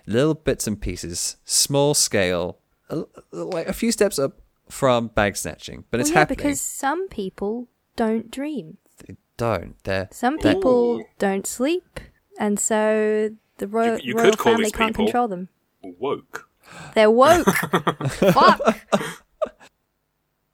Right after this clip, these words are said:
Speaker 1: Um, Serena, she sees the crime, but her family's like, "No, no, no, just leave, leave that to the guards. Leave that to the, the garrison. They'll take care of this." Of course, dude, the garrison ain't gonna take care of that.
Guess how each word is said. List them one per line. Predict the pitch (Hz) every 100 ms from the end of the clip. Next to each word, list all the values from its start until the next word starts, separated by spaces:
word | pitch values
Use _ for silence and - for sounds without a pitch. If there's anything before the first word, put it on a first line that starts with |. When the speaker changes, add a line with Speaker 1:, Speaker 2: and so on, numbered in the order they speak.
| _
Speaker 1:
Um, | 117 113 107 101
Serena, | - - 107 156 151 87 73 - _ _
she | - 135
sees | 123 147 147
the | -
crime, | - 156 95 92 - _ _ -
but | 110 -
her | 113 104 98 95 -
family's | - 127 139 104 92
like, | 87 -
"No, | 104 107
no, | 85 80
no, | 76
just | 80 104 - - - _
leave, | 113 131 -
leave | 110 107
that | 98 -
to | 87
the |
guards. | 80 85 76 73 69 - - _
Leave | 113 113
that | 107 -
to |
the, | 90 87 _
the | -
garrison. | 113 101 82 - 87
They'll | 90 139
take | - 87
care | - 82
of | 80
this." | 87 - - _ _ _
Of | -
course, | - 196 190 -
dude, | - 202 202
the |
garrison | 165 160 185 - 151
ain't | 113
gonna | 107 98
take | - 98
care | - 95
of | 95
that. | 117 151